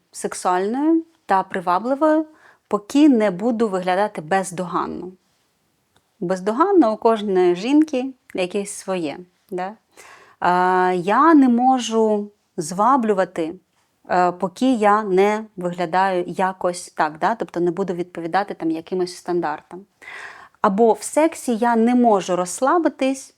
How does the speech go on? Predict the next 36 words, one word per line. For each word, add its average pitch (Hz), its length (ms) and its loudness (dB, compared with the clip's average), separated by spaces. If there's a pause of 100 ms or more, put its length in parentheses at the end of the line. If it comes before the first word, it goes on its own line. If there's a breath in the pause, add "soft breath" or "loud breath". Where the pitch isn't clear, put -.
якщо 214 400 0
в 269 40 2
мене 240 300 2
щось 226 480 -4
не 208 180 0
в 208 60 -12
порядку, 170 580 -4
там, 165 580 -6
не 202 120 -2
голена, 233 680 0
без 180 180 -6
зачіски. 226 960 -2 (440 loud breath)
Дуже 175 300 -6
часто, 269 460 -2
коли 175 240 -4
є 180 160 -2
надсвідомі 175 500 -4
установки, 196 640 -4
е, 190 60 -6 (960 loud breath)
в 180 100 -14
цій 196 140 -10
сфері, 180 480 -4 (160 loud breath)
людині 202 300 0
хочеться 180 640 -4 (160)
зробити 180 520 -6
якусь 175 600 -8
зовнішню 180 640 0
картинку, 175 600 -4
зовнішню 196 680 0
упаковку, 175 540 -6
щоб 180 200 -8
вона 190 220 -2
була 170 200 -4
по 202 220 -6
всім 180 300 -2
стандартам, 190 680 -4